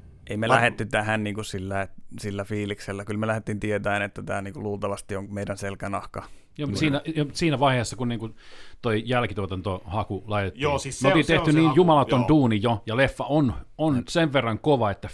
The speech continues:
Speaker 3: Finkino ottaa sen, niinku, omaksi leffaksiin, ainoaksi kotimaiseksi omaksi ju-, julkaisuksi.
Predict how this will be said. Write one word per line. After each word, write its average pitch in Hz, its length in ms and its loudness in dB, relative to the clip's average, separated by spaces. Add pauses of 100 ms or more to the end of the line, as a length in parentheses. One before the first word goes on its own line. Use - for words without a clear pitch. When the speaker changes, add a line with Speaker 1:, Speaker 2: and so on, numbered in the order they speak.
Speaker 3:
Finkino 135 560 2
ottaa 110 420 -2
sen, 95 200 -6
niinku, 95 200 -8
omaksi 123 460 -4
leffaksiin, 101 560 -6
ainoaksi 131 600 -2 (300)
kotimaiseksi 104 680 -2
omaksi 101 360 -4
ju-, 104 240 -8
julkaisuksi. 98 640 -4